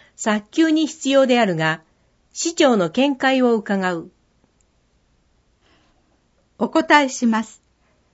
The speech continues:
Speaker 2: 東園学園組合構成市町で検討をしていく。現在、掛川市では、赤ちゃん訪問から乳幼児健診などにより、早期発見に努めています。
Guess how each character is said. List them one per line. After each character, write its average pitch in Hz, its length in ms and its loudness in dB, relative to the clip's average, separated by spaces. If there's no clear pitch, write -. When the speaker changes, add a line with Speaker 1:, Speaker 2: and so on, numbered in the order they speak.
Speaker 2:
東 349 280 4
園 330 220 6
学 302 280 0
園 302 180 4
組 262 360 4
合 180 120 -4
構 311 280 0
成 302 240 -2
市 - 160 -4
町 320 280 0
で 190 120 -6
検 285 340 0
討 262 280 2
を 233 80 0
し - 120 -14
て 220 160 -2
い 208 80 -6
く。 - 320 -8
現 269 280 2
在、 202 240 0
掛 233 320 -4
川 311 200 0
市 277 160 -8
で 226 120 -2
は、 196 260 -2
赤 - 280 -4
ち 349 100 -2
ゃ 339 100 6
ん 320 80 4
訪 339 240 0
問 240 220 2
か 214 200 -4
ら 190 240 -4
乳 311 320 4
幼 339 180 2
児 302 160 -2
健 330 240 4
診 226 320 -2
な 269 120 2
ど 247 120 0
に 202 160 -2
よ 190 100 -6
り、 180 220 -12
早 359 280 0
期 294 140 -8
発 220 300 -4
見 277 240 2
に 262 140 2
努 330 220 -4
め 302 120 4
て 214 140 -8
い 185 80 -8
ま 170 180 -10
す。 - 180 -20